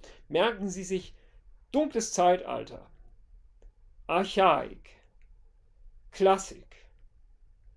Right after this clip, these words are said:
Hellenismus, römische Königszeit, römische Republik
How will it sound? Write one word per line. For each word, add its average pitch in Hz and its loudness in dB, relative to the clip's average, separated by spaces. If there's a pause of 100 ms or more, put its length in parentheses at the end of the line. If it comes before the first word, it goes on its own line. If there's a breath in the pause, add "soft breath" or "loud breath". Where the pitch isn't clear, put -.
(560)
Hellenismus, 202 -4 (1300)
römische 135 -6
Königszeit, 170 0 (920)
römische 165 6
Republik 139 -10